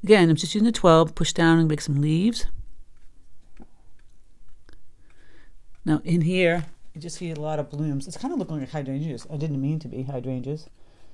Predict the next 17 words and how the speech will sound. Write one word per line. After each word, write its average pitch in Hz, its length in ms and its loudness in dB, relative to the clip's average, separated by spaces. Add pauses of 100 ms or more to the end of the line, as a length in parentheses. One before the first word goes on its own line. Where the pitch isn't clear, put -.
(260)
but 151 120 -2
it 175 100 -6
could 175 160 -6
be. 156 220 -6 (2750)
You 143 100 -6
know, 127 120 -6
I 139 80 -4
could 143 140 -8
change 139 300 -2
that 131 120 0
up - 140 -4
too. 147 280 -4 (680)
Um, 139 400 0 (400)
taking 151 280 -2
the 123 80 -2
dark 135 240 -6
color, 156 440 -4